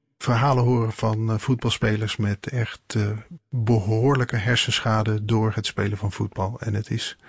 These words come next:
zo'n hard spel, dat is gewoon ongelooflijk.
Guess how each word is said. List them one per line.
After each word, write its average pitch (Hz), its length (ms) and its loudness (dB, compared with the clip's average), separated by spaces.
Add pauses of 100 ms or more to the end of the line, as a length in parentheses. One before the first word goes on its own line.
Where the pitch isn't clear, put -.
(400)
zo'n 117 600 2
hard - 600 -2
spel, 107 640 0
dat 110 180 -8
is 117 120 -4
gewoon 104 200 -2
ongelooflijk. 104 540 -2